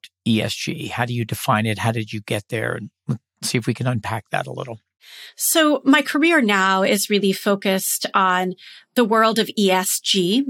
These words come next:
Speaker 2: environmental, social, and governance impact, particularly around the S component, social impact. It's a natural evolution from what I used to do.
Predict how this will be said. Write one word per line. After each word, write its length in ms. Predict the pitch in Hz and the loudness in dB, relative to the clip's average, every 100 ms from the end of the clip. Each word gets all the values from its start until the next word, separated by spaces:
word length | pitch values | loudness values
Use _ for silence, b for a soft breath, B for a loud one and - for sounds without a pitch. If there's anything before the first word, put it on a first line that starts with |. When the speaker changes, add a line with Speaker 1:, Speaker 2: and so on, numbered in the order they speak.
| 214 | 0
Speaker 2:
environmental, 540 | 196 180 185 180 185 | 0 0 0 -2 -2
social, 340 | - 185 - | -2 -2 0
and 120 | 185 180 | 0 0
governance 400 | 175 180 170 - | -2 -2 -2 -2
impact, 380 | 196 190 185 | -2 -2 -2
particularly 520 | 247 240 302 302 294 233 | -2 -2 -2 0 2 2
around 300 | 196 185 202 | 2 2 2
the 140 | 233 | 0
S 180 | 214 - | -2 -4
component, 640 | - 190 208 185 208 240 | -6 -6 -2 -2 -2 -2
social 360 | - 214 - 214 | -4 -2 -2 -2
impact. 440 | 175 165 202 190 - B B B B | -4 -6 -6 -6 -12 B B B B
It's 180 | 269 | 0
a 60 | 311 | 2
natural 480 | 269 302 359 - 349 | 4 2 2 2 2
evolution 540 | 247 240 214 - 240 | 2 0 0 0 -2
from 200 | 233 220 | 0 -2
what 120 | 190 | -2
I 60 | 175 | -2
used 420 | 170 185 202 - | -2 0 -2 -2
to 100 | 208 | -4
do. 440 | 196 160 165 202 | -2 -2 -2 -4